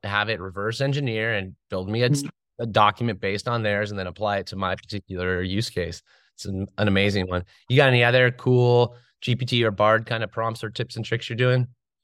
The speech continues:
Speaker 2: Well, I, I, I'm multimodal. So, for example, if I need a summary of things, I use Bard, which can access the internet to basically summarize and bullet point the article.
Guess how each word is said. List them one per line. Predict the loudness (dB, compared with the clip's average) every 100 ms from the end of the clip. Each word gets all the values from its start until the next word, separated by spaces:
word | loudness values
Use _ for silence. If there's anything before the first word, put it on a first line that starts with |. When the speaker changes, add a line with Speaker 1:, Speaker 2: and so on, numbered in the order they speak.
| _ _ _ _ 4
Speaker 2:
Well, | 6 6
I, | 4 2 -4 _ _ _ -2
I, | 0 2
I'm | 2 4
multimodal. | 4 2 0 2 2 0 -10 _ _ -18
So, | 0 2
for | 2 0
example, | 0 0 0 -2
if | 0
I | 0
need | 0
a | -4
summary | -2 -2 0 -2
of | -6
things, | -10 -6 0
I |
use | 0 0
Bard, | 4 6 6 4 -2
which | -8 -6
can | -6 -8 -10 _ _ _
access | -2 -2 -2 -2
the | 0
internet | 0 0 -2 -4 _ _ _ _ _ 0
to | 2
basically | 2 2 0
summarize | 2 4 4 4 2
and | -2
bullet | -4 -4
point | -4 -4
the | -2
article. | -4 -2 -4 -6